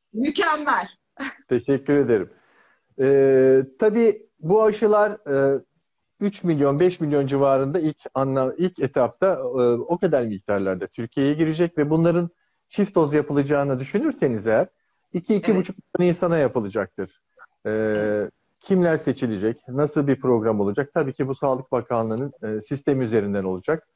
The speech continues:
Speaker 2: Rusya'daki Sputnik aşısı da yüzde doksan iki civarında başarılı olduğunu biliyorsunuz, e, açıkladı.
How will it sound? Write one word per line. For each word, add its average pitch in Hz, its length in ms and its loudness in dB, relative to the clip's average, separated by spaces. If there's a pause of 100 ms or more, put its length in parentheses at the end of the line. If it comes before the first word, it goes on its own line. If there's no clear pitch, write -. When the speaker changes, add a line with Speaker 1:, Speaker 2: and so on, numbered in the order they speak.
(520)
Speaker 2:
Rusya'daki 180 840 2
Sputnik 165 520 -6
aşısı 160 380 -2
da 147 320 0
yüzde 143 300 0
doksan 156 280 2
iki 147 200 -6
civarında 135 720 0 (420)
başarılı 135 520 0
olduğunu 101 500 -2 (160)
biliyorsunuz, 95 680 -10
e, 95 160 -10
açıkladı. 107 760 -6